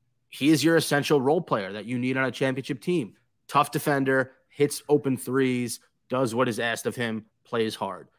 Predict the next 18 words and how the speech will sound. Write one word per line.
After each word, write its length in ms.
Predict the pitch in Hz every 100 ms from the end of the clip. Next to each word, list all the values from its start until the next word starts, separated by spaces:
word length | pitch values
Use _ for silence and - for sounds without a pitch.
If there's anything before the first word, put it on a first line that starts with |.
| _
That's 180 | - - - -
all 260 | 135 143
you 140 | 139 135
can 120 | 139
expect 380 | 120 - 120 -
from 100 | 110
a 60 |
guy 200 | 107 110
like 200 | 107 104
Grant 180 | 113 101
Williams. 380 | 98 92 64 - _ _
Now 220 | 113 143 160
they 220 | 151 147
added 200 | 147 127
guys 220 | 139 131
like 180 | 123 117
Malcolm 360 | 110 107 104 95
Brogdon, 640 | 143 160 143 151 147 143